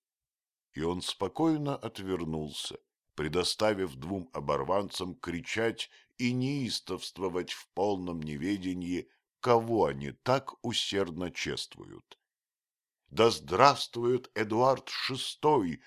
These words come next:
король Англии!» ревела толпа. И Том отвечал на этот восторженный крик, разбрасывая направо и налево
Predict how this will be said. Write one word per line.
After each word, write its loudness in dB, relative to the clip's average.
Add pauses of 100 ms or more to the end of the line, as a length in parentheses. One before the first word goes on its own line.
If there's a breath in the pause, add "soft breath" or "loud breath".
(180 loud breath)
король 4 (160)
Англии!» 2 (380)
ревела -4
толпа. -12 (720)
И -4
Том 2
отвечал -2
на -6
этот -2
восторженный -4
крик, -12 (280 loud breath)
разбрасывая -2
направо 0
и -6
налево -2